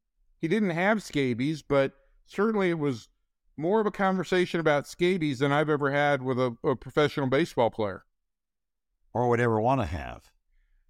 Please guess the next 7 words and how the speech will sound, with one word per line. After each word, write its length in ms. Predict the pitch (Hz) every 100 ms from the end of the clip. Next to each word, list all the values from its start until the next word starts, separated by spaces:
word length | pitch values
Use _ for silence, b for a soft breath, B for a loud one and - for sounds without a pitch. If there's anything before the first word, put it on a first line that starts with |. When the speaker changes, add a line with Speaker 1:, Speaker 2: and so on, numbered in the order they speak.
| _
Speaker 1:
Yes. 500 | 180 214 - - - _ _ _ _ -
Yes, 340 | 170 123 - 160
but 100 | 170
it 80 |
was 160 | 185 156
fascinating 720 | 190 208 240 151 127 120 143
nonetheless. 560 | 147 170 143 175 120